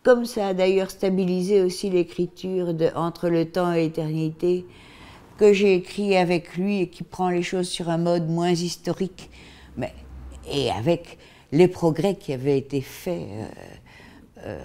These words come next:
entre, euh, donc c'était en, en quatre-vingt-neuf, je crois,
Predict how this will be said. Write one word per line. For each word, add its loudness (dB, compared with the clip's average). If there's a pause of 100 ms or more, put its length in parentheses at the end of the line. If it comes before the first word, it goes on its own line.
entre, -8
euh, -16 (380)
donc -20
c'était -14 (460)
en, -18
en -16
quatre-vingt-neuf, -8
je -12
crois, -16